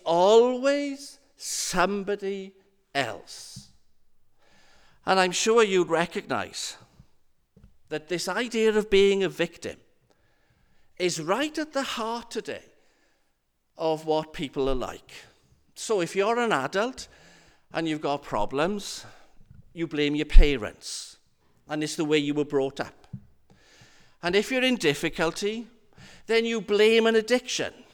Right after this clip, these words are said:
So it wasn't you at all, but it was some addiction to something, and it was some dependence on something else,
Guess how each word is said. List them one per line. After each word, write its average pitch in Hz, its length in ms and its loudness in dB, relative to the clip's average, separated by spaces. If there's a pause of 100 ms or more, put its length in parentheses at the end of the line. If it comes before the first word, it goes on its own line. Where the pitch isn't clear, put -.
(120)
So - 140 -2
it 226 100 6
wasn't 277 380 2
you 208 260 0
at - 180 -6
all, 208 400 -4
but 160 200 -4
it 170 160 -6
was 156 180 -6
some 220 240 -2
addiction 214 480 -2
to 226 120 -6
something, 156 580 -10 (420)
and 170 140 -2
it 160 80 0
was 156 160 -2
some 190 240 2
dependence 214 640 0
on 220 140 -4
something 185 400 -10
else, 117 420 -10